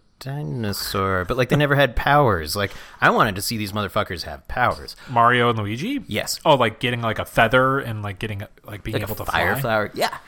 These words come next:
Speaker 2: They didn't ever do that in the movie. Th-, th-
Speaker 1: No, 'cause, like, the fungus was the king. So, so it was, like, the mushroom, right?
Speaker 2: King Koopa.
Speaker 1: But, yeah. But the, um,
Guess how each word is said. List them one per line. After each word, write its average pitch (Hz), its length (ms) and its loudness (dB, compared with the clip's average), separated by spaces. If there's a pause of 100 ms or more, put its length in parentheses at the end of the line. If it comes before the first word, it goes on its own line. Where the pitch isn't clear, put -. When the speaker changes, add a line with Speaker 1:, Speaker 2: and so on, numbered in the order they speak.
(340)
Speaker 2:
They 190 80 4
didn't 330 160 0
ever 339 100 2
do 226 160 -6
that 269 160 -4
in - 60 -20
the 110 60 -20
movie. 98 220 -16
Th-, 120 260 -18
th- - 100 -10
Speaker 1:
No, 156 60 6
'cause, 151 200 2
like, 143 140 4
the 127 100 2
fungus 127 560 2
was 90 180 -4
the 90 100 -8
king. 78 500 -8 (260)
So, 104 140 -2
so 101 140 -2
it - 20 -2
was, 85 100 -4
like, 95 120 -6
the 113 60 0
mushroom, 82 540 -2
right? 127 180 -4
Speaker 2:
King 165 140 -2
Koopa. - 160 -12 (260)
Speaker 1:
But, - 280 2
yeah. 92 140 -4 (260)
But 110 320 2
the, 113 420 0
um, 90 500 0